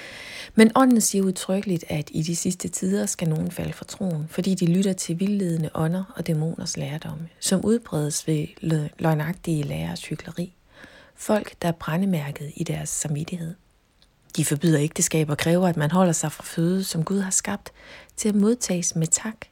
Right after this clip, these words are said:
af dem, der tror – og har erkendt sandheden. For alt, hvad Gud har skabt, er godt og skal ikke forkastes, når man tager imod det med tak, for det helliges ved Guds ord og ved bøn.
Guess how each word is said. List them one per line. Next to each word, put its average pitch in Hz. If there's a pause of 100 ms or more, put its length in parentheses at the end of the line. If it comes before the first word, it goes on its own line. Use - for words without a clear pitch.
(140)
af -
dem, 180
der -
tror – 208 (380)
og 165
har 160
erkendt - (180)
sandheden. 147 (1600)
For -
alt, -
hvad 190
Gud 175
har -
skabt, -
er -
godt - (140)
og -
skal -
ikke 165
forkastes, - (220)
når 175
man 170
tager 160
imod 185
det 175
med 160
tak, - (400)
for -
det 190
helliges 208 (100)
ved 170
Guds 190
ord 165 (320)
og 175
ved 170
bøn. 147